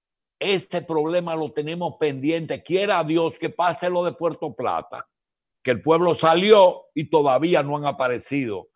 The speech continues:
los resultados que mucha gente esperaba. Entonces, a la oposición se le está dando todo porque es por percepción y la crisis económica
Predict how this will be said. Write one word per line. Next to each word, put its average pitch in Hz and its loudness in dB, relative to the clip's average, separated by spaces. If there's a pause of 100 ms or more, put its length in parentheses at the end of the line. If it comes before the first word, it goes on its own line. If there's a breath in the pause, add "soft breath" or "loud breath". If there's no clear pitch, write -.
(120)
los 117 -2
resultados 117 -2
que 113 -6
mucha 120 -4
gente 107 -6
esperaba. 78 -6 (1080)
Entonces, 104 -2 (1600)
a 131 2
la 123 4
oposición 107 -2 (1500)
se - -4
le 117 -2
está 127 -2
dando 131 -2
todo 120 0
porque 117 -6
es 117 -8
por 127 -8
percepción 131 -4
y 156 -2
la 127 2
crisis 147 0
económica 127 -4